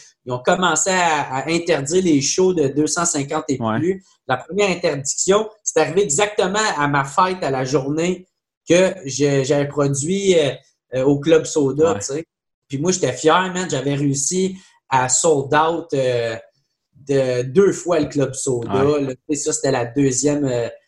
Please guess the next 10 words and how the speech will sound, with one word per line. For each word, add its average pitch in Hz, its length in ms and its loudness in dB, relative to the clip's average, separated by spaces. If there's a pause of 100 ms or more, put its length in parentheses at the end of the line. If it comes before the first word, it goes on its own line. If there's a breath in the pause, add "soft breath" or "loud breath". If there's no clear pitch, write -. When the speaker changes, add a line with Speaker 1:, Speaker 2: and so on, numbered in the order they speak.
(300 soft breath)
Speaker 1:
euh, 113 280 -2
représentation. 127 1040 -2
Moi, 135 260 -2
là, 117 100 -8
je - 220 -8
capotais, 135 560 -4
j'étais 120 200 -10
super - 500 -2
content. 151 400 -2
Puis - 40 -8